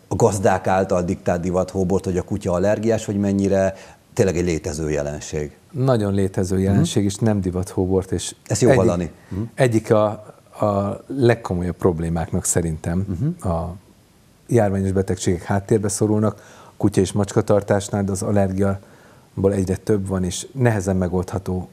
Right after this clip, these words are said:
Speaker 2: kérdés. Ahhoz, hogy megértsük, ahhoz azt kell tudnunk, hogy persze az embernek nem kiváltsága se az immunrendszer, sem a,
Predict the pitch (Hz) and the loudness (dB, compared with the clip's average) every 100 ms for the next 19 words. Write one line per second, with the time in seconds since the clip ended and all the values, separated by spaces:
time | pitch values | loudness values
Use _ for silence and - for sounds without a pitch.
0 | 120 - 95 90 - - - _ _ _ | -10 -4 -2 -2 -6 -12 -18 _ _ _
1 | _ - 113 - 107 117 113 113 110 - | _ -2 0 -2 -4 0 2 4 2 2
2 | 123 - - - - - - - 98 104 | -2 -2 -16 -20 -20 -20 -20 -12 -2 0
3 | 95 95 - _ - _ _ _ _ - | 0 -6 -14 _ -20 _ _ _ _ -20
4 | - - - 98 98 101 98 95 101 98 | -12 -6 0 0 0 -2 0 0 0 0
5 | 95 _ - 95 - 92 104 98 98 92 | -4 _ 0 0 0 -2 2 2 2 0
6 | 107 95 101 90 85 - 90 85 - 92 | -2 0 0 0 -2 -4 -2 -2 -2 -2
7 | 92 101 98 95 92 90 - 92 90 - | 0 0 2 2 0 -2 -2 -2 -2 -2
8 | 90 90 | 0 0